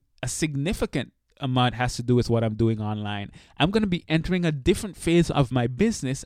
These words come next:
and I'm so excited about it. Now, don't think that I'm gonna be leaving you guys. No, I'm definitely not gonna be leaving you guys. Um, the things that I'm gonna be doing is to help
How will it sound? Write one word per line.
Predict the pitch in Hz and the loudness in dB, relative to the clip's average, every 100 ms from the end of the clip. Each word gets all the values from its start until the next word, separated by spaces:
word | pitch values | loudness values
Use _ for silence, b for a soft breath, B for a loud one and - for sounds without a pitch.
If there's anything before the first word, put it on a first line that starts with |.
| - | -6
and | 156 | -4
I'm | 185 | -4
so | - - 247 | -6 -6 -4
excited | 220 - 180 233 | -2 -2 -2 0
about | 180 131 110 | 2 2 0
it. | - B B | -6 B B
Now, | 147 | 2
don't | 151 208 240 | 6 6 6
think | - 208 175 | 2 -2 0
that | 156 | 0
I'm | 143 | 0
gonna | 147 | 0
be | 147 | 2
leaving | 135 175 196 190 | 0 0 -2 0
you | 185 | 0
guys. | 165 165 208 | 0 -2 -2
No, | 185 208 | 0 2
I'm | 160 131 131 | 0 -4 -4
definitely | 127 196 - 202 185 | 2 2 2 -4 -2
not | 175 160 233 | -2 -2 -2
gonna | 233 180 | -4 0
be | 147 | 2
leaving | 131 123 120 | 2 0 0
you | 113 | -2
guys. | 110 104 117 - B B B B | -2 -4 -6 -8 B B B B
Um, | 117 117 110 - | 2 2 0 0
the | 135 | -2
things | - 196 202 | 2 0 2
that | 175 | 4
I'm | 147 139 | 4 4
gonna | 143 208 | 4 4
be | 202 | 2
doing | 151 135 131 139 - b b | 4 6 6 4 -4 b b
is | 156 - | 0 0
to | - | -4
help | 143 - 190 214 | -6 -6 -6 -8